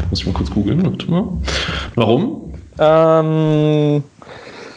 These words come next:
Speaker 2: ja, weiß ich nicht. Also ich bin irgendwie ein extremer Porsche-Fan. Also ich finde allgemein auch die ganzen neuen neun elfer ziemlich, ziemlich schön und ziemlich ästhetisch.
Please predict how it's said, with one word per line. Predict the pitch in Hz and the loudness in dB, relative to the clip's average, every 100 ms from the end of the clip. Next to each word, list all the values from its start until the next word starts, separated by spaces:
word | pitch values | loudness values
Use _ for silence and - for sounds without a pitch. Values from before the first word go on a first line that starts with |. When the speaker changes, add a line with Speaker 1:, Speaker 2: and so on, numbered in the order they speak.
| - - _ _ | -20 -20 _ _
Speaker 2:
ja, | 147 190 233 | 2 4 4
weiß | 262 220 | 0 0
ich | 151 | 0
nicht. | 139 | 2
Also | 147 | 0
ich | - | -2
bin | 180 | -2
irgendwie | 180 170 | 0 0
ein | |
extremer | - - 180 180 160 | 0 -2 0 2 2
Porsche-Fan. | - 185 - - 139 156 | 0 -4 -4 0 2 2
Also | 135 | 0
ich | - | -2
finde | 165 113 | -2 0
allgemein | 143 143 147 | 2 0 0
auch | 143 | 0
die | 135 139 | 0 0
ganzen | 139 139 | 0 0
neuen | 135 139 131 | 2 4 4
neun | 135 131 | 4 4
elfer | 143 151 127 | 2 2 0
ziemlich, | 120 143 131 123 - | -2 0 0 0 -8
ziemlich | - 147 131 127 - | -4 0 0 -2 -10
schön | - 131 143 196 - | -2 0 0 -4 -2
und | 135 | -4
ziemlich | - 131 127 - | -2 -2 -2 -2
ästhetisch. | 123 - 131 151 165 | -4 -2 -2 0 -2